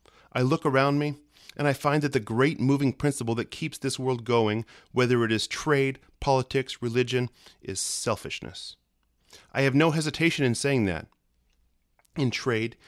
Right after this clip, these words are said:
in politics, and in the religion of the bulk of professors, this is true, and so it is sad that we are the delight of devils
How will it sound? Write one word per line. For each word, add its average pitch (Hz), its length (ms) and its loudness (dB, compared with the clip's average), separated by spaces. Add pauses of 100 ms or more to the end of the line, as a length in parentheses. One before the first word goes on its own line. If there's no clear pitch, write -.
(120)
in 120 140 -2
politics, 104 680 -4
and 117 100 0
in 113 60 2
the 107 80 0
religion 107 420 2
of 90 120 -4
the 95 80 -4
bulk 117 360 -2
of - 120 -8
professors, 123 480 -6
this - 180 -6
is 117 60 -8
true, 98 460 -8 (460)
and 98 140 -8
so 110 240 0
it 110 80 -2
is 95 400 -4 (180)
sad - 680 -8 (500)
that - 160 -6
we 107 140 -4
are 101 80 0
the 90 120 -4
delight 95 440 -6
of 107 120 -18
devils 87 540 -8